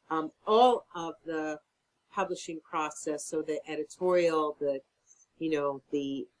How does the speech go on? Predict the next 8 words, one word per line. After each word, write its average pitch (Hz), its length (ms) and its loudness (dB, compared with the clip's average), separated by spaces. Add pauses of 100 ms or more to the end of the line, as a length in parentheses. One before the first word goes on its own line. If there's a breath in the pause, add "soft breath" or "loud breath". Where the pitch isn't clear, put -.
(120)
the 147 180 0
design, 165 560 2
the 143 100 -4 (140)
cover, 156 580 2 (280)
you 165 100 2
know, 151 280 2 (220)
you 190 320 2
would 170 220 6